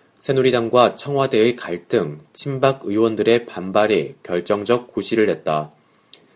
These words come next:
친박 의원들은 의원총회에서 국민연금 명목소득 대체율 오십 퍼센트 명시를 문제 삼았으나, 속셈은 다른 데 있어 보인다.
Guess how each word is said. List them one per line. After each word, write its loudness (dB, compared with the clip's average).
친박 0
의원들은 2
의원총회에서 -2
국민연금 0
명목소득 0
대체율 0
오십 -2
퍼센트 -2
명시를 0
문제 2
삼았으나, -6
속셈은 -2
다른 -4
데 4
있어 0
보인다. -4